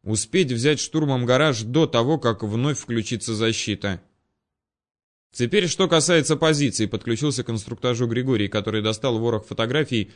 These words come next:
и схематических изображений окружающих зданий с отметками вероятных огневых точек.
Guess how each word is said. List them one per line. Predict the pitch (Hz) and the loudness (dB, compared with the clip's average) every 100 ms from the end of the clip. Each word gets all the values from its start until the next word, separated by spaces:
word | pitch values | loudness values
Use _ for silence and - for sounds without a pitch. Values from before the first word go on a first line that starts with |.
| _ - | _ -4
и | 147 | -2
схематических | 147 147 139 127 127 120 117 120 | 0 0 -2 -2 -4 -4 -4 -2
изображений | 117 113 117 117 139 117 | -2 0 0 0 -2 -2
окружающих | 107 113 123 113 104 107 | -4 -2 0 0 -2 -6
зданий | 104 135 131 104 | -4 -2 -2 -2
с | |
отметками | 107 123 123 - 110 | -4 -4 -6 -4 -2
вероятных | 107 107 113 113 110 110 | 0 2 2 0 -2 -4
огневых | 104 110 107 | -4 -4 -4
точек. | 107 120 98 98 | -4 -6 -4 -8